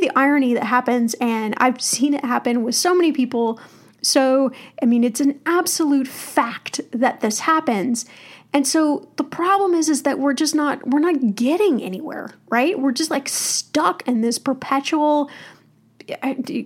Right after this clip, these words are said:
kind of whirlwind of making more money, spending more money, making more money, spending more money.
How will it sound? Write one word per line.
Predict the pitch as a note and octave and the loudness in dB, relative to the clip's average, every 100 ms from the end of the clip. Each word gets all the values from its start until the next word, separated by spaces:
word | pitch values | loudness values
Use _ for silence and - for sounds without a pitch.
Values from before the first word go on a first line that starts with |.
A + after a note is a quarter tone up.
| - | -4
kind | - C4 | 0 0
of | A#3 | 0
whirlwind | A3 B3+ D#4 D4 A#3 A#3 A3 A3 | 2 2 4 4 4 2 0 0
of | - G#3 B3 | 0 0 0
making | G#4 F#4+ | 2 2
more | D#4+ | 2
money, | D4 B3 | 2 0
spending | - - D#4+ C4+ | -2 0 2 2
more | A3 | 0
money, | G3+ A#3 | -2 -2
making | G#3+ F4 G4+ | -2 0 0
more | |
money, | F4 E4+ D4 | 2 2 0
spending | - C#4 B3 | 0 0 2
more | G3+ | 0
money. | G3+ - | -4 -4